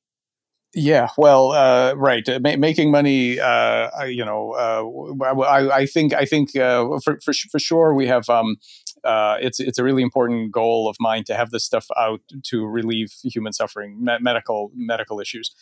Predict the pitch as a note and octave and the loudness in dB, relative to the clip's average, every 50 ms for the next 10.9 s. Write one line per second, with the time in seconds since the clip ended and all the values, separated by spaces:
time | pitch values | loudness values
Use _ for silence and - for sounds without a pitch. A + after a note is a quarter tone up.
0 | _ _ - - G#2+ G#2 G#2 - D3 D3 C#3+ - - C#3+ B2 - C3 A#2 - - | _ _ -12 -8 -8 -6 -2 0 2 2 2 0 -2 -2 0 0 0 0 0 -2
1 | C#3 C3 - C3+ B2 B2 B2+ - F#3+ F3 D3 C#3 D3+ C3+ B2+ A#2 A2 B2 A#2 A2+ | -4 -4 -2 -2 -2 0 0 0 0 0 0 0 0 2 2 0 0 0 -2 -2
2 | - - B2+ C#3 D3 D#3 C#3+ - - C3+ B2 - - B2 A#2 A2+ A2+ A2+ - - | 0 2 2 2 2 2 0 0 0 0 0 0 0 0 0 0 0 -2 -2 -2
3 | - A#2+ A2 G#2 G#2 G2+ G2 - - C#3 C3 B2+ B2 A2+ A2 G#2+ - A#2+ A2+ G2+ | 0 -2 -2 -2 -4 -8 -8 -4 -2 0 2 2 2 0 -2 -2 -4 -4 -6 -4
4 | G2+ B2 A#2+ A#2 A2 A2+ A2 A2 - - G#2 A2 A#2 A#2+ G#2 A#2 A2 G#2 G#2+ A2 | -2 -2 0 0 2 0 0 0 -2 -4 -2 -2 0 0 2 2 2 2 0 -2
5 | - - G#2+ - - - G2+ A#2 A2+ A2+ G#2+ G#2 G#2+ - - _ - - - _ | -4 -6 -10 -12 -10 -10 -8 -8 -8 -6 -6 -6 -6 -6 -8 _ -20 -20 -20 _
6 | _ _ _ _ _ _ _ _ _ _ _ _ _ _ _ - - C#3+ C#3+ C#3+ | _ _ _ _ _ _ _ _ _ _ _ _ _ _ _ -6 -2 0 0 0
7 | - - D3+ C#3 C3+ C3 C3 D3+ - _ _ - C#3 A2+ A#2+ B2 B2+ A#2+ - - | 0 0 0 2 2 2 0 -2 -6 _ _ -14 -4 0 2 2 2 2 0 -2
8 | B2+ A#2 - C3+ A#2+ A#2 A2+ - - - - - - - A2+ A2+ A#2+ A#2+ B2 B2 | -2 0 2 2 2 2 0 -2 -6 -10 -10 -6 -2 -2 0 2 2 2 2 0
9 | A#2+ - B2 A#2+ A2 A#2+ A#2 A2+ A#2 A2+ - - B2 A#2+ A#2+ A#2 A2+ A#2 A2+ A2+ | 0 0 0 0 0 0 0 0 -2 -2 -4 -4 -2 -2 -2 -2 -2 -2 -2 -2
10 | A2+ A2 A2+ G#2 A#2+ A#2 A#2+ A#2+ A#2 A2+ A2 - A#2 G#2+ A2 A2+ A2 G#2+ | -2 -4 -4 -2 -2 -2 0 -2 -2 -4 -4 -4 -4 -4 -2 -2 -2 -4